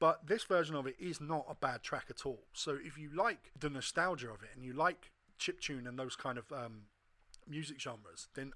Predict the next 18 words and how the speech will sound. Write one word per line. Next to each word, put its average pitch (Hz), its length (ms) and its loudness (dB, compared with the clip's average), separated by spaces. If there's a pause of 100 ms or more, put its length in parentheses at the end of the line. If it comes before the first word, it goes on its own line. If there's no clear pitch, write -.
(120)
I 147 100 0
can't 226 380 -2
see 170 540 -8
you 147 160 -14
going 135 320 0
wrong 151 280 4 (480)
with 131 280 0
the 131 140 -2
opening 127 340 -2
theme 117 440 -6 (180)
of 117 260 2
Final 117 320 -6
Fantasy 110 300 -10
one. 117 320 -6 (240)
The 143 100 0
next 233 320 -2
track - 460 -6 (360)
is 139 500 -2